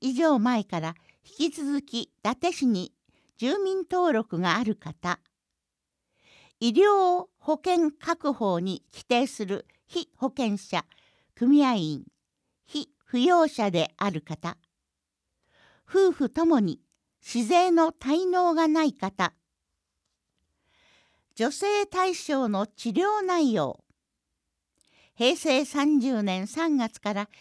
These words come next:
平成三十一年二月までに受けた次の治療など。医療保険適用の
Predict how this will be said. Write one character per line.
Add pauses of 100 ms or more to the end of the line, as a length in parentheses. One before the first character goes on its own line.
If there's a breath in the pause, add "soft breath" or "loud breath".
(140)
平
成
三
十
一
年
二
月
ま
で
に (320 loud breath)
受
け
た
次
の (200)
治
療
な
ど。 (2750)
医
療
保
険
適
用
の